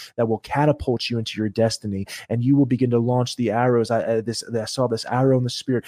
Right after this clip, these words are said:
of you launching these arrows, launching these arrows like an archer, that are launching them, and they were piercing, literally piercing the gates of hell.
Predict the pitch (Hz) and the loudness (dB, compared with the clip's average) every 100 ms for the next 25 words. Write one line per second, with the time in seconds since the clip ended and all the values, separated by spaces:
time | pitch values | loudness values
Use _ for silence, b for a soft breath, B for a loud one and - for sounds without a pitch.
0 | B 120 120 117 110 123 139 - 131 123 | B -6 -2 -2 0 0 0 0 -4 -4
1 | - 123 123 113 95 - B B 123 135 | -2 0 0 0 -4 -10 B B -2 0
2 | 143 139 127 123 117 113 113 110 117 123 | 2 -2 -4 -4 -2 0 -2 -2 -6 -6
3 | 123 135 127 - 107 B B - 117 117 | -2 -2 -2 -4 -6 B B -2 0 2
4 | 131 143 139 135 123 117 117 117 113 - | 2 0 0 -2 -2 -2 -2 0 -2 -4
5 | - 175 156 - 104 113 160 151 113 - | -2 0 0 -2 -2 2 4 4 2 -2
6 | - 196 165 120 110 104 113 - 113 120 | -2 0 0 -2 -4 -2 -4 -4 -2 0
7 | 110 95 | 2 0